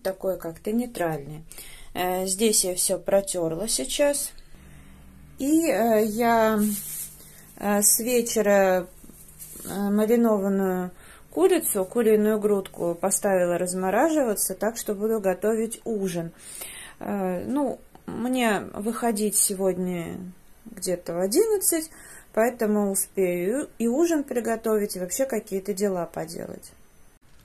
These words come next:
Рис уже почти сварился, и я по-, э, с-, сейчас поставила тушиться овощи. Квашеная капуста, помидорки, морковь, ну и куриная грудка,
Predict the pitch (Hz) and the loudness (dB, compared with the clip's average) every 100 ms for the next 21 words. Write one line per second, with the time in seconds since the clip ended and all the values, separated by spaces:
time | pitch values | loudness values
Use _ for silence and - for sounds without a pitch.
0 | - 269 285 - 233 233 233 220 - 220 | -6 -2 0 0 0 0 0 -2 -2 -4
1 | - 208 214 233 330 359 - - - 262 | -4 -2 -2 0 0 2 0 0 -4 -4
2 | 277 233 233 247 202 196 196 190 180 180 | -2 0 -2 0 -4 -2 -2 0 -2 -2
3 | 165 - - - - - - - 226 - | -6 -8 -8 -8 -6 -4 -4 -2 -4 -4
4 | 202 - 226 226 202 - 196 220 226 - | -6 -2 0 0 -2 -6 -8 -6 -4 -6
5 | - 190 170 165 - 165 - - - - | -6 -8 -6 -8 -10 -12 -16 -20 -20 -20
6 | - - - - - - - - - - | -20 -20 -20 -20 -20 -20 -20 -20 -20 -2
7 | 226 208 - 202 190 185 190 196 - 349 | 0 0 0 -2 -2 -2 -4 -6 -4 -4
8 | - 285 277 254 240 233 202 185 180 214 | -2 0 2 2 0 -2 -6 -6 -2 0
9 | 302 - 208 185 175 - 240 285 - - | 0 -2 -6 -6 -8 -2 0 0 -8 -20
10 | - - _ - - - - 294 320 294 | -20 -20 _ -20 -20 -20 -10 -2 0 0
11 | 220 220 220 214 196 185 185 - 185 | 0 0 0 0 -2 -4 -6 -8 -14